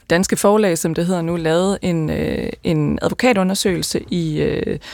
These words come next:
to tusind og enogtyve, da sådan hele Sofie Linde-sagen ligesom virkelig fik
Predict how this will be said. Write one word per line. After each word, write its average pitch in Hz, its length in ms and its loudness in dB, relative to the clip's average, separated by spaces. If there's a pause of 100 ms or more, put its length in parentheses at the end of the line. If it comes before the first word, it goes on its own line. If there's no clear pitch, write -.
(340)
to 214 120 4
tusind 180 200 4
og - 80 2
enogtyve, 202 680 2
da 151 680 2
sådan 160 240 0
hele 190 240 4
Sofie 190 260 0
Linde-sagen 190 760 4
ligesom 170 200 0
virkelig 180 220 0
fik 160 160 -2